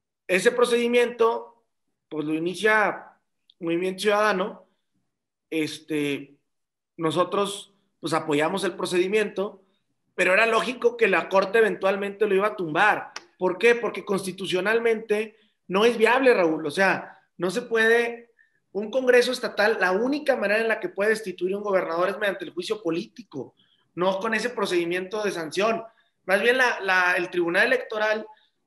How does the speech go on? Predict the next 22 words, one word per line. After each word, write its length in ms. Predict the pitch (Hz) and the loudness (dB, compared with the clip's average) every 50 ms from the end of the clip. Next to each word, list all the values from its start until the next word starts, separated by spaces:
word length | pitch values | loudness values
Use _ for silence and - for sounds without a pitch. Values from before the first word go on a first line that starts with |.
| _ | _
se 180 | - - 170 165 | -14 -10 -6 -4
sacó 280 | 147 165 165 156 165 | -4 -4 -2 0 2
de 60 | 185 208 | 2 4
la 140 | 233 226 220 | 4 2 2
manga 600 | 196 190 196 202 190 180 185 190 220 233 - - _ _ _ _ | 2 0 0 0 -2 -2 -2 -2 -4 -6 -12 -18 _ _ _ _
una 300 | - 160 175 202 202 196 196 | -10 -6 -4 0 2 4 4
orden 400 | 185 185 185 180 185 196 190 - | 4 4 4 2 0 0 -2 -2
para 180 | 175 156 143 - | -2 -2 0 0
que 80 | 160 | -2
el 80 | 147 - | -4 -4
Congreso 380 | - 151 156 156 156 156 196 | -4 -2 0 0 0 0 -2
sancionara. 800 | 185 185 165 147 - 143 135 151 180 226 - 175 120 - - _ _ _ _ _ _ _ _ _ _ _ _ _ | -4 -4 -4 -2 -2 -2 0 2 2 2 2 0 -2 -4 -10 _ _ _ _ _ _ _ _ _ _ _ _ _
Una 300 | - 165 180 208 220 220 | -4 0 2 4 6 6
orden 460 | 220 214 208 214 220 233 254 - - - | 6 6 6 6 4 2 0 -4 -6 -4
que 100 | - 190 | -4 -2
finalmente 960 | 175 175 175 170 165 175 208 226 240 233 226 220 - - 190 190 214 208 190 _ _ _ _ _ _ _ _ _ | -2 0 0 0 0 0 0 2 2 2 2 0 0 -2 -2 -2 -2 -4 -8 _ _ _ _ _ _ _ _ _
la 160 | - 170 160 147 | -2 0 0 0
Suprema 440 | 151 165 165 170 170 175 185 180 | 0 0 0 2 2 2 2 0
Corte 280 | - 180 180 180 - 175 | 0 0 0 0 0 -2
echó 200 | 170 - 170 165 | -2 -2 -2 -2
para 160 | 165 147 135 | -2 -2 -4
atrás. 440 | - - 151 170 156 - - - _ | -4 -4 -2 -2 -2 -4 -6 -12 _